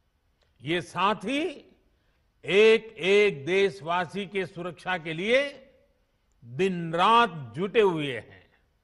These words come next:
गांवों में संक्रमण के फैलाव को रोकने में, दूर-सुदूर के क्षेत्रों में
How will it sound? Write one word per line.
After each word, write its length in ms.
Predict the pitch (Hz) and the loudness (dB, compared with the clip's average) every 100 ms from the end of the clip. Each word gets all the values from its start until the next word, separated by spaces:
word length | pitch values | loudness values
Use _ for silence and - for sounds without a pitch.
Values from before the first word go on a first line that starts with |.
| _ _ _ _ _ _ _ 117 | _ _ _ _ _ _ _ -20
गांवों 540 | 101 151 190 214 220 | -4 2 2 2 0
में 460 | 233 262 262 - - _ _ _ _ _ | 0 -2 -4 -8 -20 _ _ _ _ _
संक्रमण 720 | - 202 233 226 269 269 277 | -12 -6 -4 -2 0 0 0
के 160 | 302 247 | 0 -2
फैलाव 560 | 170 185 202 233 277 | 0 0 4 6 6
को 120 | 262 | 2
रोकने 580 | 202 190 262 - 330 285 | 2 6 4 4 -4 -4
में, 220 | 151 104 - _ _ _ _ _ _ _ _ _ _ _ - | -4 -12 -20 _ _ _ _ _ _ _ _ _ _ _ -20
दूर-सुदूर 1040 | 123 226 285 302 302 269 - 208 220 277 | -6 0 2 2 2 -2 -6 -6 -2 -4
के 220 | 226 269 247 | -2 -4 -4
क्षेत्रों 600 | - 220 233 - 277 269 | 0 2 2 2 0 0
में 420 | 185 117 - | -4 -8 -18